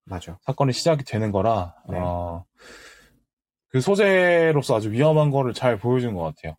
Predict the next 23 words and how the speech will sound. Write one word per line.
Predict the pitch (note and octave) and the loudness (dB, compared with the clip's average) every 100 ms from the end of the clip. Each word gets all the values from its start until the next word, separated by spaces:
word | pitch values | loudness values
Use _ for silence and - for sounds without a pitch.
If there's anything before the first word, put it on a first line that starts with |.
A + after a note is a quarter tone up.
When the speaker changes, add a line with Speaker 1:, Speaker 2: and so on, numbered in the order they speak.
| _ | _
Speaker 2:
그러니까 | G#2 G2+ E2+ | -6 -4 -4
Speaker 1:
음. | E2 E2 _ _ | -8 -14 _ _
Speaker 2:
아무리 | A#2+ D3+ D#3+ | 4 6 4
신분을 | D3+ F#3 F3+ D#3+ | 2 0 0 2
숨기려고 | D3+ F#3+ F#3 E3+ D#3 C#3 D#3 | 0 0 0 0 2 2 0
해도 | D#3+ G#2+ G#2+ E2+ D2+ F#2+ | 0 0 0 -2 -4 -8
Speaker 1:
음, | F2+ G#2 | -10 -10
음. | F#2 - | -14 -16
Speaker 2:
숨겨지지 | - E3+ F3+ D#3+ C#3+ | -8 0 2 4 2
않는다는 | G2 A2 C3 A#2 F#2+ E2+ | 2 2 2 2 0 -4
것, | E2 - | -10 -8
그리고 | A2 G#2+ G2+ | -6 -4 -4
Speaker 1:
음. | F2+ | -4
Speaker 2:
그만큼 | B2+ C3 C3 A#2+ | -2 -2 -2 -2
가정폭력이라는, | G#2 A2+ C3 C#3 D3 C#3 C3+ A#2+ A#2 A2+ G#2+ G#2 F#2+ F2 - _ _ - - | -2 0 0 0 0 2 2 2 0 0 0 -2 -4 -8 -14 _ _ -10 -10
거기에 | - A#2+ C#3 B2+ | -4 0 2 2
노출된 | A#2 D#3+ D#3 C#3+ | 2 0 2 2
사람들이 | D3 D#3 C3+ A#2 | 4 2 2 0
얼마나 | F#2 A#2 A2 | -2 -2 -2
위험한지, | F#2 B2 B2 G2+ F#2 A#2+ D#3 - | 0 0 0 -2 -4 -6 -8 -8
Speaker 1:
음. | G2+ F#2 E2+ | -6 -6 -6
Speaker 2:
그리고 | F#2 G2+ | -4 -4
가정폭력을 | - G#2 A#2+ A2+ A#2+ A2+ G#2+ G2 | -4 -4 -4 -2 0 0 0 -2